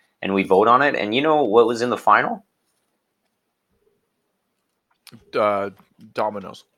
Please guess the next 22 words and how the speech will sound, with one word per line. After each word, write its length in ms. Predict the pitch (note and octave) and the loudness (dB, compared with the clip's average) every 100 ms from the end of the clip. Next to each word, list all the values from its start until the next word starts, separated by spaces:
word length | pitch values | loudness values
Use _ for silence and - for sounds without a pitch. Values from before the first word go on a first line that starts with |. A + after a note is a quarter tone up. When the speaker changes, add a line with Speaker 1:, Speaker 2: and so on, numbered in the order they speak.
| - | -2
Speaker 1:
No, 180 | C3 G#2+ | 2 4
not 300 | A#2 C3 - | 4 2 2
brands, 460 | G2 G#2+ F#2+ E2 | 0 2 2 -2
like, 220 | E2+ E2 - | -4 -6 -8
flavors 500 | - A#2+ G#2+ E2 D#2 | -2 0 0 -2 -12
of 160 | D2 | -18
pizza, 400 | - - - - - _ | -20 -20 -18 -20 -20 _
like 220 | - E2+ - _ _ | -12 -10 -12 _ _
pepperoni, 540 | - G2 F#2 F#2+ F#2 E2+ | -4 0 0 0 0 -4
stuff 240 | - F2+ | -2 -2
like 120 | E2 D#2 | -2 -4
that. 220 | D2+ - | -4 -4
What 120 | F2 A2+ | 0 2
do 60 | |
you 60 | A#2 | 2
think 160 | A#2+ | 0
was 120 | A2 G2+ | -2 -4
in 100 | F2+ | -4
the 80 | |
final? 300 | E2 F2 E2+ - - - - - - _ _ _ _ _ _ _ _ _ _ _ _ | -4 -4 -4 -10 -20 -20 -20 -20 -20 _ _ _ _ _ _ _ _ _ _ _ _
Speaker 2:
Well, 100 | - | -16
pepperoni. 640 | - C3+ A#2+ A2+ A#2 G#2+ B2 | -6 -6 -2 0 0 0 -8